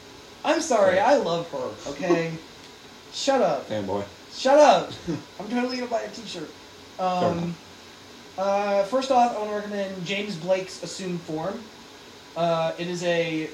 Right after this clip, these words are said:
Speaker 1: really good, like, one of the best albums of the year in my opinion. It's a really good sort of mix of electronic music, not,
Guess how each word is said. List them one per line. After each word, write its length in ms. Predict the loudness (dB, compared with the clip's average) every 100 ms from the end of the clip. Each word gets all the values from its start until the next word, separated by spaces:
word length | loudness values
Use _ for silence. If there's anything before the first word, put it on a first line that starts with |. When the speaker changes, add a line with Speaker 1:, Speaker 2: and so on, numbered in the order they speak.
| -8
Speaker 1:
really 260 | -6 -6 -6
good, 480 | -2 0 0 -2 -6 -10 -20 -20 -8
like, 180 | -8 -8 -12 -20 -8
one 100 | -4
of 80 | -2
the 60 |
best 160 | -2 -2
albums 200 | -2 -4
of 40 | -4
the 80 |
year 120 | -6 -6
in 60 |
my 100 | -6
opinion. 360 | -8 -10 -10 -10 -12
It's 120 | -10
a 40 |
really 200 | -6 -4
good 300 | -2 -2 -4
sort 180 | -6 -8
of 100 | -6
mix 320 | -6 -8 -8 -6
of 120 | -6
electronic 580 | -6 -8 -8 -6 -6 -6
music, 360 | -8 -6 -8 -10 -16 -20 -20 -20 -20 -20 -20 -6
not, 220 | -2 0